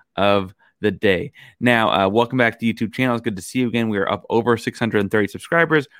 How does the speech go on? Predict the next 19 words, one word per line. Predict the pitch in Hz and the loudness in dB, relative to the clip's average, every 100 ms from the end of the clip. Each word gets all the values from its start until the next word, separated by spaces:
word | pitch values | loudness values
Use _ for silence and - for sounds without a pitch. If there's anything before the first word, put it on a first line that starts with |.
| - - | -20 -6
Remember, | 135 135 127 - 127 | -2 0 0 -2 -4
at | 131 - | -6 -6
seven | - 117 110 95 | -2 -2 -2 -6
fifty, | - 123 - 180 | -2 -2 -2 -6
we're | 113 98 | -4 -4
doing | 98 92 - | -4 -6 -8
a | 87 | -8
giveaway | 107 101 101 95 | -4 -2 0 0
of | 78 92 | -2 -2
a | 90 87 _ _ | -4 -6 _ _
Houston | - 127 117 95 | -14 -10 -8 -2
Cougar | 123 110 107 - - | -2 0 -2 -4 -6
Letterman | 101 107 104 95 | 0 0 0 0
jacket | 101 95 | -2 -2
designed | 92 98 90 | -4 -4 -4
by | 87 | -6
Galen | 95 92 | -6 -4
Robinson. | 95 104 98 104 95 95 - - | -2 -2 -2 -4 -4 -6 -12 -8
A | 87 | -8